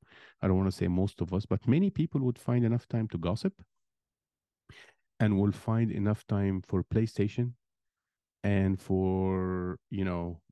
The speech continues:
uh, a couple of hours sitting at a coffee shop chatting or social media browsing,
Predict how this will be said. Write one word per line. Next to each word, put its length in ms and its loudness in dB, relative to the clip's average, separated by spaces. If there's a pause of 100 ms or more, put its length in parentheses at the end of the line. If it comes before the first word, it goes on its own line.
(100)
uh, 560 0 (880)
a 80 -6
couple 260 4
of 120 4
hours 460 6
sitting 320 4
at 140 4
a 40 0
coffee 280 2
shop 240 -2
chatting 460 2
or 320 6 (400)
social 320 0
media 360 0
browsing, 520 -2